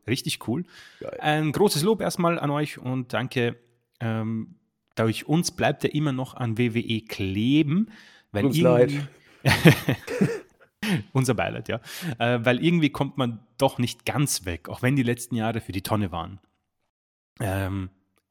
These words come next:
Speaker 1: er geht dann ein bisschen noch weiter ein, ähm, hat aber eine Frage, ähm, ich bin ja auch ein kleiner Kevin Owens Fanboy. Einer von vielen offenbar.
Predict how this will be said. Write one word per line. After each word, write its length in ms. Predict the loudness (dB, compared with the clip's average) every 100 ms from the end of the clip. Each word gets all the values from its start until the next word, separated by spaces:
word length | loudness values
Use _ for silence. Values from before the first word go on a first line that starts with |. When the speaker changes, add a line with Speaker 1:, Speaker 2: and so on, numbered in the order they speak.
| -2
Speaker 1:
er 100 | 0
geht 220 | 2 2
dann 180 | 0 0
ein 320 | -4 -4 -4
bisschen 220 | -2 0
noch 160 | 0 0
weiter 260 | 0 0
ein, 200 | -2 -2 -2 -8 -20 -20 -10
ähm, 340 | 0 2 2 0 -4
hat 300 | -6 -6 -8
aber 500 | 0 0 2 0 0
eine 440 | -4 -2 0 -2 -4
Frage, 1200 | -14 -16 -12 -10 -6 -4 -2 -2 -4 -4 -4 -4 -8 _ _ _ _ -6
ähm, 520 | -2 0 0 -2 -4 _ _ _
ich 240 | -8 -4
bin 160 | 0 2
ja 200 | 2 0
auch 220 | 0 0
ein 140 | -2 -2
kleiner 380 | -2 -2 -2
Kevin 360 | -6 -4 -2 -2
Owens 380 | -4 -4 -2 -2
Fanboy. 720 | -2 2 2 2 0 -2 -8 -14 -8
Einer 280 | -4 -4 -4
von 200 | -6 -8
vielen 420 | -6 -4 -4 -6
offenbar. 420 | -8 -8 -10 -12